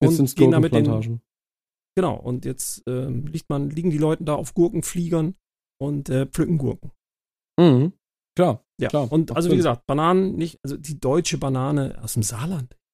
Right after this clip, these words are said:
Speaker 2: eine
Speaker 1: Ja,
Speaker 2: saarländische Banane
Speaker 1: Saarland.
Speaker 2: gesehen.
Speaker 1: Hä, nicht?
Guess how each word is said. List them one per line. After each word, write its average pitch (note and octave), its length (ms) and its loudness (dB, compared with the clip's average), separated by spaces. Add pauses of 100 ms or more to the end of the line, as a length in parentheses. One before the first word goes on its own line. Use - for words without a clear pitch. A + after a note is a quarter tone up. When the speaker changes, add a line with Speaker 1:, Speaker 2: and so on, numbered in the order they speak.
(180)
Speaker 2:
eine G#2+ 120 -6
Speaker 1:
Ja, A2 60 -6
Speaker 2:
saarländische C#3+ 480 0
Banane C#3+ 200 -4 (140)
Speaker 1:
Saarland. F3+ 60 -2
Speaker 2:
gesehen. - 280 -8 (680)
Speaker 1:
Hä, B2+ 180 4
nicht? C#3 320 2